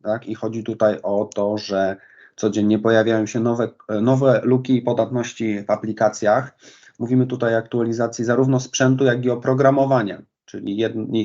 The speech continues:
jedno i drugie musimy mieć w aktualnych, e, wersjach wspieranych, bez żadnych luk. Powinniśmy starać się też dzielić, izolować nasze, em,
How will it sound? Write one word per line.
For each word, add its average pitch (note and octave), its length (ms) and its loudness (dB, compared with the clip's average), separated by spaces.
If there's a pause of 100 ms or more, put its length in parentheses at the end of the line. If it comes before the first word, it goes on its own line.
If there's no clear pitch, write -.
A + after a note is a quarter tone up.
(140)
jedno A#2 460 0
i A2+ 100 -6
drugie A2+ 280 0
musimy G2 320 -2
mieć F#2+ 200 -2
w - 60 -10
aktualnych, F#2+ 600 -2
e, F2+ 220 -6
wersjach G#2+ 420 0
wspieranych, G#2 720 -2
bez G#2 340 -4
żadnych G2+ 340 -4
luk. G#2 280 0 (1300)
Powinniśmy E3+ 520 4
starać C#3+ 340 0
się C3+ 180 -2
też C3 160 0
dzielić, C3+ 360 0
izolować A#2 480 -2
nasze, G#2 540 -6
em, G2 400 -4